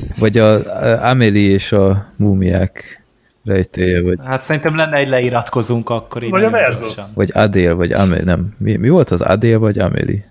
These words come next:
Speaker 1: Adél.
Speaker 3: Adél.
Speaker 1: Adél, jó.
Speaker 2: A Versus látta.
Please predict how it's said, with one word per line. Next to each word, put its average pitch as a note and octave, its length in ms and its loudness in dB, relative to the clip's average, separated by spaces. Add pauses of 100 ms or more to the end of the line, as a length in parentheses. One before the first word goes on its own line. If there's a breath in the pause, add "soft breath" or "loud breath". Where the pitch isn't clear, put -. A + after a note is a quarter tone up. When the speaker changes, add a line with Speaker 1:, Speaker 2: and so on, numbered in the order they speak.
Speaker 1:
Adél. F2+ 520 0 (180)
Speaker 3:
Adél. A#2 560 -4
Speaker 1:
Adél, F2+ 600 -2
jó. - 180 -8 (100)
Speaker 2:
A C#3+ 140 -2
Versus E3 440 -2
látta. A#2+ 580 -4